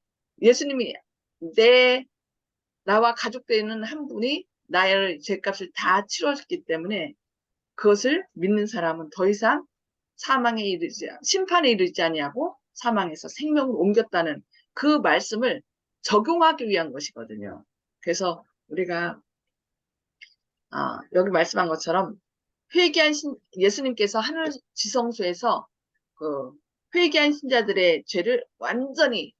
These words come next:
도말하고 있는 동안에 정말 회개하지 않은 죄가 있는지 우리 자신을 돌아보고 나의 모든 것을 주님께 내어 맡기는, 그래서 온전히 주님의 보혈로 정결함을 받는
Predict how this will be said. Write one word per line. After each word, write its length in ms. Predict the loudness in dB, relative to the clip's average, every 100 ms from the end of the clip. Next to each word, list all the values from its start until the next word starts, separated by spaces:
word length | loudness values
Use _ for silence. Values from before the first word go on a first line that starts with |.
| -8
도말하고 460 | -2 0 0 -2
있는 180 | -6 -10
동안에 500 | -8 -6 -4 -4 -6 _ _ _ _
정말 380 | -6 0 0 -2 _ -2
회개하지 540 | 2 4 4 2 2 0
않은 260 | 0 -4
죄가 320 | -4 -4 -4
있는지 580 | -6 -6 -8 -4 -2 -2 _
우리 160 | -4 -4
자신을 400 | -4 -8 -4 -4
돌아보고 680 | -2 0 0 0 0 0 0 _ _
나의 280 | 0 2 2
모든 420 | 2 2 2 0
것을 240 | -2 -2 -6
주님께 600 | -6 -8 -4 -2 -2 -6 0
내어 300 | 6 6 6
맡기는, 600 | 0 -4 -2 -2 -2 -6 -18 _ _
그래서 400 | -6 -4 -2 -6 -8 _ -6
온전히 640 | 2 2 4 2 2 -2 -8 _ -6
주님의 400 | 0 4 4 2
보혈로 560 | -2 -2 -2 -4 -6
정결함을 600 | -6 -6 -2 0 -2 -4 -8
받는 440 | -12 -6 -6 -6